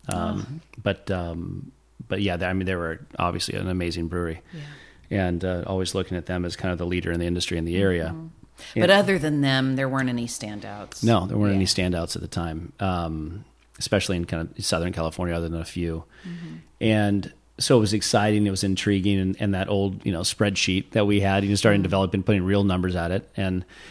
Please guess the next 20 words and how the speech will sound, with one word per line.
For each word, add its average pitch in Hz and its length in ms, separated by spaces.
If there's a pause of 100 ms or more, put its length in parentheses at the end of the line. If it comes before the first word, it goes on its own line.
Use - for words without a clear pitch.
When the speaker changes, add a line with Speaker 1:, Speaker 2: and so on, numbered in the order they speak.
(140)
Speaker 1:
literally 123 180
for, 113 140
like, 101 180 (240)
two - 180
and 135 80
a 123 40
half 101 240
years 101 400
prior 95 420
to, 90 540 (120)
um, 90 460
us 95 180 (240)
purchasing 98 320
the 87 80
building 90 360
in, 82 180
in 92 140
Buellton, 87 300
where 85 140
we're 82 160